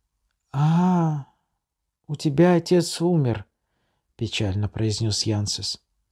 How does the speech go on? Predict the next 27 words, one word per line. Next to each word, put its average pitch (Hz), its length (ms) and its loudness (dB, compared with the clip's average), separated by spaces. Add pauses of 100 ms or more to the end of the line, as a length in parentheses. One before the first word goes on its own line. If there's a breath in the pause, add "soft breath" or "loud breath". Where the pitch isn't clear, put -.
(480)
Тебе 240 360 6
его 233 200 6
жалко? 226 680 2 (1080)
Конечно, 175 580 2
жалко. 143 500 -2 (680)
У 160 60 -4
других 180 500 2
есть, 208 540 2 (600 soft breath)
а 180 140 6
у 180 40 8
меня 220 360 6
нет. 196 500 4 (1120)
Янсес 120 640 0
ожидал 127 400 2
потока 139 420 0
слез 190 460 4
и 165 100 -2
собирался 170 640 4
присоединиться 180 1040 4
к - 100 -10
ним. 135 260 -2 (840 loud breath)
А 196 140 2
Марч 277 400 4
и 247 120 0
не 220 140 8
думал 214 360 4
плакать. 185 600 -2